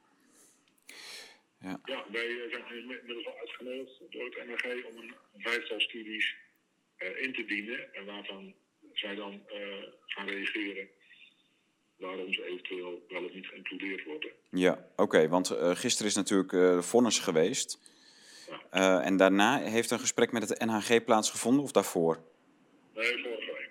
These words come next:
Speaker 2: Dus een week
Speaker 1: Ah,
Speaker 2: daarvoor.
Speaker 1: oké, ja. En het, eh, maar de rechtbank heeft gewoon zonder meer vonnis afgewezen.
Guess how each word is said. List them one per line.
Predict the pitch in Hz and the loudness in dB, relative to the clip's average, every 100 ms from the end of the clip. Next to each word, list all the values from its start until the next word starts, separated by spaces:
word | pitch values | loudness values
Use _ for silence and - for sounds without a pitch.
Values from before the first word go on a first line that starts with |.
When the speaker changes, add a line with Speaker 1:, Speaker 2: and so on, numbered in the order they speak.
| _ | _
Speaker 2:
Dus | - - | -4 -4
een | - | -4
week | - | 0
Speaker 1:
Ah, | 85 76 | 2 2
Speaker 2:
daarvoor. | - - - - 92 | -4 -20 -18 0 2
Speaker 1:
oké, | 85 80 73 - - | 4 4 2 -6 -4
ja. | 87 - _ - - - - - - _ _ | -2 -2 _ -20 -18 -18 -20 -20 -20 _ _
En | - 95 | 4 8
het, | 92 87 | 8 6
eh, | 95 | 4
maar | 92 95 92 | 4 6 8
de | |
rechtbank | 95 110 117 110 | 8 8 6 6
heeft | 107 104 | 6 4
gewoon | 113 104 | 6 6
zonder | 101 110 107 | 6 2 4
meer | 104 101 | 4 4
vonnis | - 101 95 | 4 4 4
afgewezen. | 82 - 92 80 78 80 80 | 2 2 4 6 4 2 -8